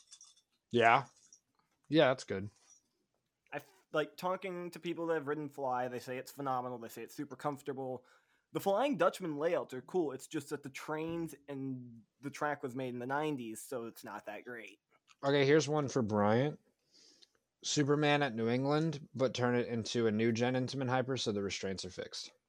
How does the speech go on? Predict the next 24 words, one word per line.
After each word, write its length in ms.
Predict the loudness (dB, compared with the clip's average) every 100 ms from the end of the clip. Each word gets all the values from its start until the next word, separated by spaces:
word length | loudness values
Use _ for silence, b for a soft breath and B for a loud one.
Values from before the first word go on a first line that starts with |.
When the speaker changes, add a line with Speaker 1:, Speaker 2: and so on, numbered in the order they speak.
| _ _ _ _ _ _ _ _ -20 _ _ _ -12
Speaker 2:
Or 100 | -12
just 160 | -12
bring 140 | -14 -12
back 200 | -12 -14
the 80 | -14
old 140 | -14
trains. 400 | -14 -16 -16 -18 b b b _ _ _ _ _ _ _ -6
Speaker 1:
Well, 100 | 0
that's 220 | 0 0
not 160 | -2 -4
what 100 | -8
the 60 |
question 380 | -6 -4 -4 -8 -12
asked. 340 | -12 -16 -18 b b b b
So. 340 | -12 -4 -4 -4 -10
Speaker 2:
Yeah. 320 | -10 -6 -6 -8 _ _ _ _ _ _ _
Uh, 280 | -4 -2 -2 -4
you 100 | -6
know, 120 | -4 -2
that'd 200 | -2 -4
be 100 | -10
sweet. 540 | -12 -12 -10 -10 -12 _ _
Just, 200 | -8
uh, 60 | -6